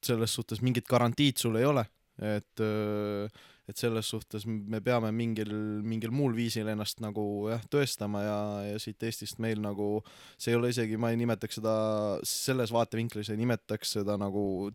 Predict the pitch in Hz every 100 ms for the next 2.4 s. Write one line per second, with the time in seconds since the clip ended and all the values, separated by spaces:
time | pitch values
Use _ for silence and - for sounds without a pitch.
0 | - 131 120 113 156 - 120 107 104 -
1 | - - - - - 113 107 - 101 104
2 | 107 104 104 104